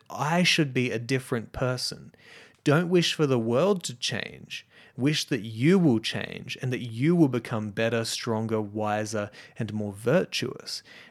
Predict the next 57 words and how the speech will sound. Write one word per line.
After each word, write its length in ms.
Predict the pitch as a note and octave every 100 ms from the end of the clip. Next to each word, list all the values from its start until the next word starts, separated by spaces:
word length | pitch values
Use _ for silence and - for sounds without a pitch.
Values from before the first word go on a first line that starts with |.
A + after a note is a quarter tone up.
| _
That 160 | C3
is 100 | D#3+
a 80 | D#3+
Stoic 460 | D3 - C3 C3 C3
ideal 400 | G#2+ A2 A#2+ C#3+
that 120 | A2+
he's 180 | A2 A2+
bringing 340 | A#2 A2+ A2
forth 380 | A2 C#3+ F3+ F#3
here. 240 | - G#2 G2 - -
And 200 | F3+ D#3+
he 100 | D3
goes 320 | D3 E3 D3
on 160 | C#3 G3
to 120 | F#3+
say 320 | A#2+ A2+ A2
that, 440 | A2+ A#2+ G2+ - -
you 260 | C#3+ C3
know, 160 | B2+ A2
"Shall 280 | - A2+ B2
I 80 | A#2+
heap 260 | C#3 D3
up 160 | C#3+ -
my 160 | B2+
winnings 460 | A#2 A2+ A2+ D3 F3+
and 160 | E3 A#2
forget 320 | A#2 A#2+ B2
that 100 | -
man's 420 | A2+ A2+ A#2 G#2
lot 280 | G#2+ A2+ -
is 240 | C3 G#2
unsubstantial? 1080 | - A#2 A2+ A2+ G#2 - G2+ G2+ - D3+ F#3
For 220 | - C3
what 300 | A#2+ D3 - -
end 320 | C3 C#3 C3+
shall 260 | - C3 A2
I 160 | G#2 G#2+ _
toil?" 640 | - F#3 G#3 A2 - - - - - - - _ _
And 360 | D#3+ E3 D#3 D#3+
this 160 | G#3+
is 120 | C#4
really 300 | D3 D3+ E3+
the 240 | C3+ B2 A#2
early 340 | A2+ C3+ E3
version 460 | A#2 A#2+ B2+ C#3+ C3
of 160 | A2+
that 160 | G#2+ A2+
saying 360 | - A#2+ B2 B2
that 80 |
we 120 | A2+ A#2
hear 280 | - B2
all 260 | A2 A#2 A#2+
the 120 | A2
time, 600 | G2+ - - G#3 C3+ A2+
which 240 | A2+ A2+ C3+
is 160 | A#2
that 240 | - A#2